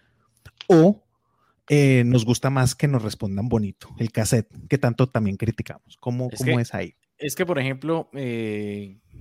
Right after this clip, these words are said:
Speaker 2: el más cercano que, que yo tengo presente y, y el que puedo hablar es en las ruedas de prensa para los técnicos y los, y los jugadores después de los partidos,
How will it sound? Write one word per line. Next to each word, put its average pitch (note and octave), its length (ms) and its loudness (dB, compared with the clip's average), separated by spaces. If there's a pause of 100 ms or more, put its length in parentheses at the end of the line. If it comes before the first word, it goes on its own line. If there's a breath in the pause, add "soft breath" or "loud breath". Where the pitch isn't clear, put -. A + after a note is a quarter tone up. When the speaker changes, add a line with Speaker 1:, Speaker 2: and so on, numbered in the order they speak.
(140)
Speaker 2:
el G#2 260 -12
más B2+ 200 -4
cercano D3 440 -6
que, C3 180 -12
que A2+ 120 -16
yo G#2+ 140 -12
tengo C3 420 -14
presente B2+ 680 -10
y, A2 280 -14
y G#2+ 60 -12
el G2+ 120 -14
que G2 120 -20
puedo B2 160 -8
hablar D3 260 -4
es C#3 520 -10
en C3+ 200 -8
las A2+ 280 -4
ruedas C3+ 220 -2
de C3 100 -4
prensa C3+ 380 -6
para B2 220 -6
los G#2+ 200 -12
técnicos C3+ 520 -8
y A2+ 60 -14
los, G2 440 -14
y - 60 -14
los G#2+ 140 -12
jugadores G#2+ 380 -12
después B2 300 -12
de B2+ 60 -12
los B2+ 160 -10
partidos, A2 500 -10